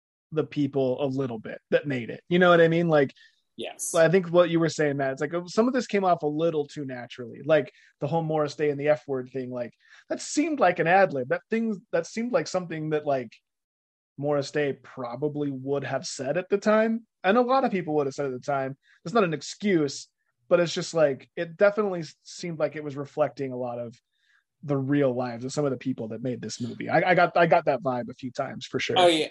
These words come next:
Speaker 2: I got the vibe that it was just, like, everyone but turned to eleven.
Speaker 1: Yeah.
Speaker 2: You know,
Speaker 1: Right.
Speaker 2: like, like, s-, like, somewhat caricatures of them. Like, I don't, I don't know if Morris Day maybe, maybe said that word, but, like,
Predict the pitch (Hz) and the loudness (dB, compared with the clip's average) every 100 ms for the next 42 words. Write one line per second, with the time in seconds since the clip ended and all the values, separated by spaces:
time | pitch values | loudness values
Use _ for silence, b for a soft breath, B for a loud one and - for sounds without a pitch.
0 | - 185 208 208 185 180 175 160 156 156 | 0 4 4 4 6 6 6 2 2 -4
1 | 151 139 151 - 151 - 156 151 151 147 | -6 -6 -4 0 -2 2 2 4 2 4
2 | 139 135 135 - - 151 131 127 127 117 | 2 -2 -8 -8 -8 -4 -4 -4 -6 -2
3 | 123 110 87 - _ _ _ _ _ _ | -4 -6 -12 -20 _ _ _ _ _ _
4 | - 156 135 - - _ _ 131 131 113 | 0 2 4 0 -12 _ _ -2 -2 0
5 | 131 110 139 127 113 _ _ 147 139 120 | 0 2 2 0 -2 _ _ 0 0 0
6 | - _ _ _ _ _ _ _ - - | -8 _ _ _ _ _ _ _ -4 -2
7 | - - 151 - - 180 170 156 151 - | -2 -4 -4 -4 2 4 6 4 2 0
8 | 156 151 147 131 - 127 117 120 113 123 | 0 0 -2 -8 -6 -4 -4 -6 -6 -6
9 | 117 123 123 - 156 156 - _ _ _ | -4 -4 -4 2 4 4 0 _ _ _
10 | _ _ - 156 165 165 160 143 147 143 | _ _ 0 2 4 4 2 0 -4 -2
11 | 143 135 123 123 120 113 _ _ 135 123 | -4 -4 -2 -4 -6 -12 _ _ -10 -6
12 | 127 190 220 - 233 247 247 269 _ _ | -4 -4 -4 0 2 2 -2 -10 _ _
13 | _ _ _ _ _ _ _ _ _ _ | _ _ _ _ _ _ _ _ _ _
14 | - 240 262 254 240 220 214 156 147 139 | -4 -2 0 0 0 0 0 2 2 2
15 | 131 120 | -2 -4